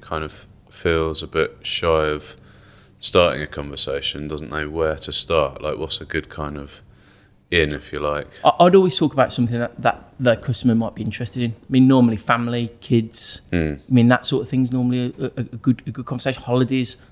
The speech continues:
Speaker 1: Yeah.
Speaker 2: wea-, weather's always a, <laughs> always,
Speaker 1: Yeah.
Speaker 2: always
Speaker 1: <laughs>
Speaker 2: a, weather's always a classic. You know, it's, it's a bit grey today. It looks like it's gonna brighten up later.
Speaker 1: Yeah.
Speaker 2: "Oh yeah," um,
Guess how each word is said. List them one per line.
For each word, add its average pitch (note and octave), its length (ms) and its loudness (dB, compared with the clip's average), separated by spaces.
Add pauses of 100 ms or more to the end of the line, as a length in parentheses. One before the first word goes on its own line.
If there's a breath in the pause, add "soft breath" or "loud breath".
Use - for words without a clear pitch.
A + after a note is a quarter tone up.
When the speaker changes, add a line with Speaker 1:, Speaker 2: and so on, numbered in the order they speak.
(100)
Speaker 1:
Yeah. E2+ 140 4
Speaker 2:
wea-, A#2+ 160 8
weather's B2 320 0
always B2+ 240 -2
a, A2+ 40 -8 (140)
<laughs> - 100 -12
always, D3 360 6 (180)
Speaker 1:
Yeah. C3+ 60 -2
Speaker 2:
always C#3+ 220 4
Speaker 1:
<laughs> - 20 2
Speaker 2:
a, F#2 300 -2
weather's C#3 280 4
always C3+ 180 2
a A#2 40 -4
classic. C3+ 380 0
You G#2+ 60 2
know, B2 100 2
it's, G#2+ 180 2
it's C3 300 -4
a C3 40 2
bit C#3 140 2
grey C3 240 6
today. A#2 280 -4
It A#2+ 40 -2
looks B2 120 -8
like C3+ 60 0
it's B2+ 80 -6
gonna C3 140 0
brighten C3 360 2
up - 80 -6
later. B2 420 -4 (380 soft breath)
Speaker 1:
Yeah. E2 120 2
Speaker 2:
"Oh C#3 40 6
yeah," B2+ 380 4 (100)
um, B2 160 0